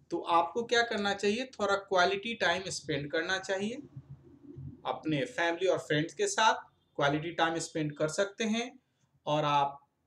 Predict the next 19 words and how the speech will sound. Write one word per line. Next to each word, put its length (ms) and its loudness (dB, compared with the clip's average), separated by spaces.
थोड़ा 240 4
सा 200 2
break 300 0
ले 140 6
सकते 360 -2
हैं 240 -2
और 500 0
अच्छा 380 -6
food 200 -2
खा 180 2
सकते 340 -4
हैं 180 -2
और 100 -6
family 360 -2
के 120 -6
साथ 240 -4
अपना 200 -8
time 260 -8
spend 400 -4